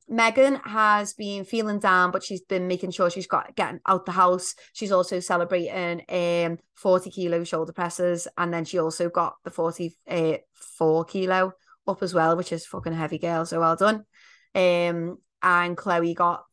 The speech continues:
four out of five workouts done. Um, she said that she wasn't feeling motivated. She could have just give up after she did two, but she just carried on with it. She knew she was having a week off this week, going on holiday. Um, okay, so struggles. Let me just have a quick drink.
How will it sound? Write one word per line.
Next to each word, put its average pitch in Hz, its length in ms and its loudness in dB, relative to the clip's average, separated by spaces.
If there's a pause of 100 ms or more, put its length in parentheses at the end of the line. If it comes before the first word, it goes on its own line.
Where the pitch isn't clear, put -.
(140)
four 165 400 2
out 175 160 -6
of 175 80 -16
five 165 240 -2
workouts 160 480 -8
done. 170 240 0 (300)
Um, 175 200 4
she 190 120 -8
said 185 200 -2
that 202 140 -4
she 226 100 -4
wasn't 190 300 -2
feeling 190 220 -4
motivated. 180 500 -8
She - 80 -18
could 180 160 -8
have - 80 -20
just - 180 -8
give 175 160 0
up 180 160 -2
after 185 240 0
she 180 140 -8
did 170 240 -4
two, 185 300 4 (320)
but 214 200 2
she 226 140 -6
just 196 340 -8 (140)
carried 170 280 2
on 160 120 0
with 165 120 -4
it. 170 200 -4
She 196 100 -8
knew 175 120 -4
she - 100 -10
was 170 160 -4
having 170 220 0
a 165 40 0
week 165 220 -4
off 156 160 -2
this - 220 -8
week, 160 280 -8
going 156 220 -2
on 151 140 0
holiday. 165 640 -2 (420)
Um, 208 440 8
okay, 226 420 2
so 214 380 0
struggles. 233 880 -2 (1080)
Let 190 80 -16
me 180 80 -16
just - 100 -18
have 180 120 -16
a - 20 -18
quick 196 180 -20
drink. 415 220 -10